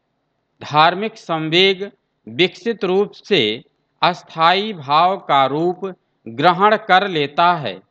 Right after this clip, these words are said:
जिसके अंतर्गत श्रद्धायुक्त भय, आश्चर्य, सराहना, कृतज्ञता,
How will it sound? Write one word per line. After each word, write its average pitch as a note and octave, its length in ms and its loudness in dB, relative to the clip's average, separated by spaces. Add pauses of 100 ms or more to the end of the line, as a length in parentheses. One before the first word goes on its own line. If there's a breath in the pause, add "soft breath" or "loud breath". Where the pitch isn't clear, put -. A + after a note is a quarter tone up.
(600)
जिसके F3+ 380 -2 (100)
अंतर्गत C#3+ 800 0 (400)
श्रद्धायुक्त E3+ 840 2
भय, D#3+ 580 0 (460)
आश्चर्य, C#3 880 2 (460)
सराहना, D3+ 600 4 (600)
कृतज्ञता, D3+ 960 0